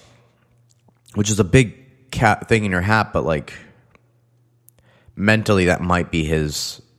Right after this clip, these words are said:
thing. Like, he's like, "Oh, I submitted a Nurmagomedov. Everything else here is to fill out a fight contract."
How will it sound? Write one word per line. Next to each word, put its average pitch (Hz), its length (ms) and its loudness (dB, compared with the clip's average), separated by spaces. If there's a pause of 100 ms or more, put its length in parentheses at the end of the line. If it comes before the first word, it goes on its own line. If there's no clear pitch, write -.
(500)
thing. 65 520 -10 (320)
Like, - 140 -12
he's 76 200 -6
like, 71 220 -6
"Oh, 87 260 0
I 80 80 -2
submitted 80 420 -8
a 76 60 -6
Nurmagomedov. 73 880 -4
Everything 73 360 -8
else 73 220 -8
here 78 220 -2
is 71 160 -8
to - 60 -12
fill 71 280 -6
out 65 120 -4
a 64 40 -8
fight - 260 -8
contract." - 540 -14